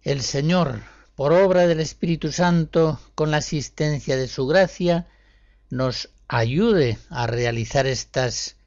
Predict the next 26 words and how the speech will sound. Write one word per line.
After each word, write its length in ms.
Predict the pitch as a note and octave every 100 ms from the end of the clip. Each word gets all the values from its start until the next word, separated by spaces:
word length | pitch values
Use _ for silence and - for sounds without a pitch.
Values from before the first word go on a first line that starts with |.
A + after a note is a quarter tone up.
| -
exhortaciones 1300 | B2+ A#2 C3+ A#2+ A#2 A#2+ - E3+ D#3+ A2 - - - _ _ _ _
de 140 | - A#2+
San 240 | - A#2+
Francisco 600 | A2+ A#2 A2 B2+ A2+ -
de 120 | A#2
Sales, 680 | A2 B2 A#2 G2+ - - - _ _ _ _ _ _
de 100 | B2
tal 260 | A2+ B2+ C3
modo 380 | C3+ C#3+ C#3+ -
que, 340 | C#3 B2+ - _ _ _
creciendo 680 | - D3 C3 - F#3+ F3+ D3
más 280 | D3 F3+ -
y 60 | D#3+
más 280 | F#3 F3+
en 100 | F3
las 180 | E3 D#3
virtudes, 840 | D3+ D3+ - A#3 A3+ G3+ F3 - - _ _ _ _ _
crezcamos 1000 | - C#3+ C3+ - - G#3+ F3 B2 A2 - -
más 380 | A#2+ C#3 C3 C3
y 20 |
más 560 | C3+ C3+ A2 - - _ _
en 200 | - B2+
nuestra 480 | B2+ A2+ - B2 A#2 A2+ -
configuración 1200 | C3+ B2+ A2+ - A#2 A#2 A2 - E3 E3 A2 G2 _ _ -
a 140 | A2+
Jesucristo. 840 | - A2+ A#2 - B2 G#2+ - -